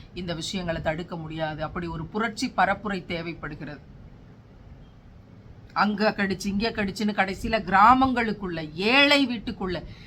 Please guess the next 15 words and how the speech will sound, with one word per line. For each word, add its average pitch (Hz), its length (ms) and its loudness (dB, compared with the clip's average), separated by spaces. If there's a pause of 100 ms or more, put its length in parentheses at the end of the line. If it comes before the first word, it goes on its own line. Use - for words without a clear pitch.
(160)
ஒரு 196 200 -2
விவசாய 330 680 4
குடும்பத்துக்குள்ள, 254 680 -4
ஒரு 175 120 -2
அடித்தட்டு 247 580 -2
குடும்பத்துக்குள்ள, 240 600 -4
ஒரு 185 180 -6
ஒடுக்கப்பட்ட 392 540 2
சமூகத்தின் 302 480 2
குடும்பத்துக்குள்ள 277 440 0
ஓரின 285 280 4
சேர்க்கையை 262 320 -2
கொண்டு 247 200 -2
போய் 247 220 0
நிப்பாட்டிட்டானுங்கள்ல. 240 800 2